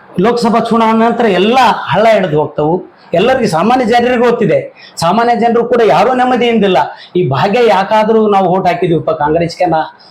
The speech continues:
ಒಂದು ಭಯದ ವಾತಾವರಣದಲ್ಲಿ ಬದುಕ್ತಾ ಇದ್ದಾರೆ. ಯಾಕೆಂದ್ರೆ ನೋಡ್ರಿ, ಮೂರು ರೂಪಾಯಿ, ನಾಲ್ಕು ರೂಪಾಯಿ ನಲವತ್ತೆಂಟು ಪೈಸೆನೆ, ನಾಲ್ಕು ರೂಪಾಯಿ ಎಂಬತ್ತೈದು ಪೈಸೆ ಇದ್ದಂಥ ಕರೆಂಟು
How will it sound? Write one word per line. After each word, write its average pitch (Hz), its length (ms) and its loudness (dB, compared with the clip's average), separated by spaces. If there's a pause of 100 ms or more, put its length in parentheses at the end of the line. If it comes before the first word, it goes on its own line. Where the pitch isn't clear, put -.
(160)
ಒಂದು 160 240 0
ಭಯದ 180 360 0
ವಾತಾವರಣದಲ್ಲಿ 214 540 0
ಬದುಕ್ತಾ 160 380 -2
ಇದ್ದಾರೆ. 135 260 -2 (440)
ಯಾಕೆಂದ್ರೆ 233 360 0
ನೋಡ್ರಿ, 208 500 -2 (480)
ಮೂರು 240 260 2
ರೂಪಾಯಿ, 233 380 2
ನಾಲ್ಕು 208 320 0
ರೂಪಾಯಿ 226 340 2
ನಲವತ್ತೆಂಟು 208 600 0
ಪೈಸೆನೆ, 185 560 -2
ನಾಲ್ಕು 214 260 0
ರೂಪಾಯಿ 226 180 2
ಎಂಬತ್ತೈದು 220 360 0
ಪೈಸೆ 175 140 -4
ಇದ್ದಂಥ 202 380 2
ಕರೆಂಟು 208 800 -2